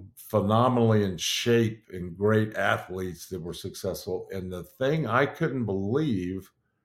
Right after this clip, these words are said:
and it's a shock now to look back on it, but it was true, is that each and every one of them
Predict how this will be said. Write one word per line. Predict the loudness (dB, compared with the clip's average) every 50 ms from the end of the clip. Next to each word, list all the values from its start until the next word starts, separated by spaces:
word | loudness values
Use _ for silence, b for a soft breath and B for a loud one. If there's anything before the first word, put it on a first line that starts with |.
| _ _ _ _ _ _ _ _ _ _ _ _ _ _ 0
and | 2 2 2
it's | 2 0 -2
a | -2
shock | 0 4 6 8 6 6 6 6
now | 6 6 6
to | 6 6
look | 4 4 6
back | 6 8 8 6 6 4
on | 2 2 2
it, | 0 0
but | 0 2
it | 2
was | 0 0 -4 -8
true, | -8 -4 -2 0 2 4 4 4 4
is | 4 2 2 0
that | -2 -2 -2 -4 -10 _ _ _ -2
each | 0 0 0 0 -2 -6 -10 -10 -10 -10 -8
and | -6 -6 -6 -6 -4 0
every | 0 2 2 2 0 2 2
one | 0 0 0 0 0 0
of | -2 -2 -2
them | -4 -4 -4 -6 -6 -8 -8 -10 -12